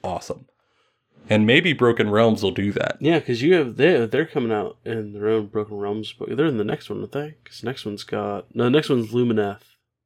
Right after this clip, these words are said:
Speaker 1: Yeah, next one's Lumineth, and we don't know what's coming after that. But Sylvaneth badly need rules fixes, so I imagine they will be in a Broken Realm somewhere.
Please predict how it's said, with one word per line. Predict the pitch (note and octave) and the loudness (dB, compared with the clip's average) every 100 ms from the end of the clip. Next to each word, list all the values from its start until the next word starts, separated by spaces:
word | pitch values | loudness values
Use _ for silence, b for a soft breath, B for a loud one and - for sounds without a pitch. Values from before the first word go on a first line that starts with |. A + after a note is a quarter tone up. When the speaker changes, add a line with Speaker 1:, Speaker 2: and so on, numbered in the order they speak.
| _ _ | _ _
Speaker 1:
Yeah, | - G#2 - | 2 2 4
next | B2 D3 G3 | 2 2 2
one's | F3 C3 | 2 2
Lumineth, | A#2+ A#2+ G#2+ F#2 F#2 - _ _ _ _ _ - | 4 4 4 2 0 -2 _ _ _ _ _ 0
and | B2+ A2 | 2 4
we | A#2 D#3+ | 4 6
don't | E3+ A#2+ | 6 4
know | A#2 B2 | 6 6
what's | A#2+ A2+ - | 6 2 2
coming | A#2 G2+ | 0 0
after | G2+ F#2 - | -2 -2 -4
that. | - C#2+ - _ _ _ _ - | -4 -4 -4 _ _ _ _ 0
But | C3 | 0
Sylvaneth | - F#3+ F3 E3 - A2+ | 4 4 6 2 2 4
badly | A#2 B2+ B2+ C3 | 6 6 6 6
need | A#2+ G2+ | 6 4
rules | A2 A#2 B2+ | 4 4 4
fixes, | - D3 E3+ E3 | 2 2 4 2
so | D#3+ A#2 | 4 4
I | G#2+ | 6
imagine | G#2 G2+ G#2 A2+ G#2+ | 4 4 4 2 2
they | G#2+ | 2
will | G#2 | 4
be | G#2+ | 2
in | G#2 | 2
a | |
Broken | G2+ G#2+ A2 | 2 2 2
Realm | G#2 A2 | 0 0
somewhere. | A2 A#2+ A#2+ B2 C3 | 0 0 4 2 0